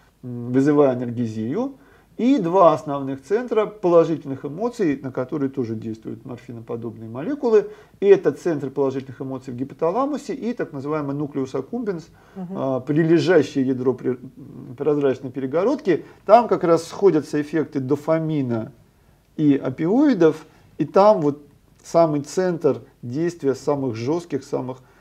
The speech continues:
Speaker 1: опасных наркотических препаратов. То есть туда и кокаин влияет, туда и морфин влияет, ну и, собственно, туда же и героин влияет, потому что в течение всего девятнадцатого века,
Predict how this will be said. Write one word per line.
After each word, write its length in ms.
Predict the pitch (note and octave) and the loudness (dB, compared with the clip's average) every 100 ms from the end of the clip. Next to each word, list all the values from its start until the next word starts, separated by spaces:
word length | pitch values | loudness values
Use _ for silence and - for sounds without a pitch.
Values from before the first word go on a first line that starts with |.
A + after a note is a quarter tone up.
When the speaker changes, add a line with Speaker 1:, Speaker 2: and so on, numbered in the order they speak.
| _ - | _ -12
Speaker 1:
опасных 560 | B2+ D3+ D3 D3 B2 | -4 0 0 0 -12
наркотических 640 | B2+ - A#2+ C3 - - - | -12 -8 -8 -8 -16 -20 -14
препаратов. 580 | B2 B2 B2+ - - - | -14 -10 -12 -12 -16 -12
То 80 | C#3 | -8
есть 140 | B2+ | -8
туда 340 | D#3 D3 D3+ A#2+ | -4 2 2 2
и 40 | |
кокаин 480 | A#2 A#2 D3+ B3 C4+ | -2 -4 -2 -2 -2
влияет, 480 | A3 G3+ F#3 E3+ E3 - _ - | -2 2 2 0 -4 -14 _ -10
туда 300 | C#3 C3+ B2 | 2 4 4
и 40 | |
морфин 420 | A#2 B2+ - C4 B3 | 0 -8 -6 -4 -2
влияет, 460 | A3+ A3 G3+ G3 - - _ | 6 8 8 6 -2 -20 _
ну 200 | F#3+ C#4+ | -2 -2
и, 100 | A3 | -2
собственно, 520 | - A#3 A#3 A#3 A3 | 0 0 0 -6 -6
туда 520 | E3 - F3 D#3 F#3 F#3 | -6 -6 -2 0 0 0
же 140 | G3 | 0
и 100 | F#3+ | -2
героин 540 | E3 G3+ B3 C#4+ D#3+ | 0 4 4 2 0
влияет, 500 | C#3 B2+ A2+ G#2 G#2+ | 0 0 0 -4 -6
потому 380 | - A2+ C3+ C3+ | -12 -8 -6 -8
что 340 | C3+ D#3 C#3+ - - _ _ | -4 -2 -2 -4 -20 _ _
в 40 | |
течение 520 | - D#3+ A3+ A3 F3+ D#3 | -8 -6 0 0 0 -4
всего 380 | - F3 F#3 | -4 0 2
девятнадцатого 680 | C#3 C#3+ C#3+ D#3 C3+ - C#3+ | 2 0 -2 -4 -4 -2 0
века, 560 | D3+ B3+ C#4+ A#3+ B2+ | 0 -2 2 2 2